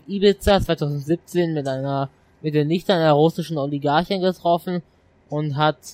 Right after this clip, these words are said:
gesagt, sie solle die Kronenzeitung kaufen,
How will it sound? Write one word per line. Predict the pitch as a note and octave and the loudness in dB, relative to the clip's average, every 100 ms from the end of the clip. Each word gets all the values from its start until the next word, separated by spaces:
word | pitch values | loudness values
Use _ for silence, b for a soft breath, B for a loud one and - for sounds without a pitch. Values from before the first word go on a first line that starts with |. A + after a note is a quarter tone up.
| _ _ _ _ | _ _ _ _
gesagt, | - D3 D#3+ D#3+ | -6 2 2 2
sie | D#3 | 0
solle | D3+ D3 D3 | 0 2 0
die | C#3 C#3+ C#3 _ | -2 -6 -6 _
Kronenzeitung | - D#3 E3 F#3 F#3 F#3+ E3+ E3 E3+ | -6 2 2 2 -2 0 0 0 -6
kaufen, | - F3 E3+ E3 E3+ F3 | 0 4 4 2 -4 -8